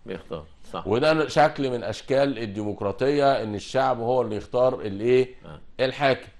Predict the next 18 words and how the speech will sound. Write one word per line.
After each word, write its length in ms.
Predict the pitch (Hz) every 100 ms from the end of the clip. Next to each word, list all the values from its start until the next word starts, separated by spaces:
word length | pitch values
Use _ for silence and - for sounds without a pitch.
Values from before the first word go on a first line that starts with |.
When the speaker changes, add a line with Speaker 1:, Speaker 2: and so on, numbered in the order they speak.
| -
Speaker 1:
تمام. 220 | 90 92
Speaker 2:
فبرضه 560 | 90 139 156 147 147 110
تلاقي 440 | 107 107 127 131
إن 120 | 127 113
الكلام 360 | - 113 123
هنا 240 | 123 123 117
إيه؟ 260 | 123 117 - -
Speaker 1:
مظبوط. 380 | 90 87 95 85
Speaker 2:
مظبوط. 420 | 101 104 85 71 - - - - -
Speaker 1:
فده 280 | - 92 120
راضي 240 | 131 131
وده 200 | 123 117
راضي. 240 | 113 95 76
Speaker 2:
ده 240 | 101 117
راضي 300 | 120 135 139
وده 200 | 120 117
راضي. 220 | 104 85 73 -
Speaker 1:
تمام. 260 | 95 98